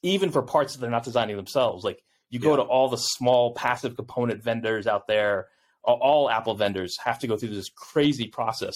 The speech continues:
Speaker 1: that, that of, of, of constant technical reviews and constant audits and constant scrutiny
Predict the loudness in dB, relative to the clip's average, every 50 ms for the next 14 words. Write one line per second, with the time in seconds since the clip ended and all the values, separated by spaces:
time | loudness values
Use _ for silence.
0 | -10 -8 -6 -8 -8 -8 _ _ _ _ -2 0 0 -2 -8 -8 _ _ _ _
1 | _ _ _ _ 0 0 0 0 -4 -2 0 0 0 0 -8 _ _ _ _ _
2 | _ _ _ -14 -4 -2 0 0 0 -4 -10 -6 -2 -2 -2 -2 -4 -8 -6 -4
3 | -6 -4 -2 -2 -2 -2 -4 -6 -12 -14 -8 -4 -4 -4 -4 -6 -14 -6 -2 0
4 | 0 0 -2 -6 -10 -16 -16 -8 -4 -4 -4 -4 -6 -14 -14 -8 -6 -6 -6 -4
5 | -6 -8 -8